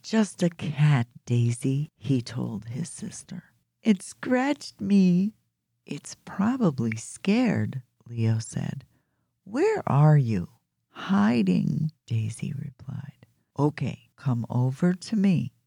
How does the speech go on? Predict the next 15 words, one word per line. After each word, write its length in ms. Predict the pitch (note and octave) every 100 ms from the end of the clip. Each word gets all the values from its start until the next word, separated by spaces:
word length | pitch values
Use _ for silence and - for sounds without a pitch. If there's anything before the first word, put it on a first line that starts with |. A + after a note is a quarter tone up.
| _ _ _ _ -
I'm 260 | C3+ A#2+
by 260 | A#2 G#2 A#2
the 160 | C#3
stairs 680 | E3 - G3+ F#3+ B2+ B2+ - -
and," 320 | A#2+ A2+ A2+ _ _ - - - _
"No, 400 | B3+ B3+ C4 A#3+
you 640 | G#3+ G#3+ A3 A#3+ B3+ C4 -
come 360 | - B3 G3
to 120 | F#3 G3+
me," 640 | G3 B3+ E4 - - G#3 _ _ _ _ _
Daisy 360 | B2+ B2 A2+ -
said, 480 | - - - - -
cutting 380 | - C3+ A#2 G2
him 120 | F#2+
off. 380 | - - - -